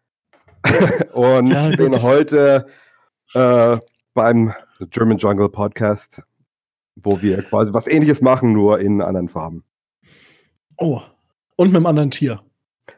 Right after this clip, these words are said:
Speaker 1: Und mit einem anderen Tier.
Speaker 2: Ja, cool. Äh, habt ihr von den Bengals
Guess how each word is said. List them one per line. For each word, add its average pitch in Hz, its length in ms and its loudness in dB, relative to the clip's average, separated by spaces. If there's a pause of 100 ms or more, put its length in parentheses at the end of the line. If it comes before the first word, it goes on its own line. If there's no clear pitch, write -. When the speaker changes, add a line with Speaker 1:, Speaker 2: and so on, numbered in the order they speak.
(160)
Speaker 1:
Und 127 220 0
mit 117 60 2
einem 107 100 2
anderen 98 260 0
Tier. 92 260 -8 (840)
Speaker 2:
Ja, 165 200 0 (100)
cool. 127 320 0
Äh, 165 320 4
habt - 360 -4
ihr 202 280 2
von 185 180 -2
den 165 240 0
Bengals 175 560 -2